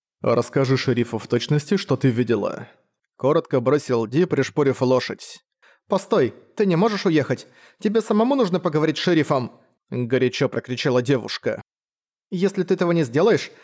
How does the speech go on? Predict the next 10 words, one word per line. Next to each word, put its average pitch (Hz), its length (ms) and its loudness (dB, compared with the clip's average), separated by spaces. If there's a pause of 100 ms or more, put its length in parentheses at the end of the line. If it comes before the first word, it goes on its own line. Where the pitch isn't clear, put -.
(140)
полиция 196 460 0
будет 170 240 -2
преследовать 190 540 0
тебя, 151 180 -2
пока 185 220 0
не 185 80 2
разберётся 156 460 0
с - 100 -8
этим 214 180 2
делом. 151 380 2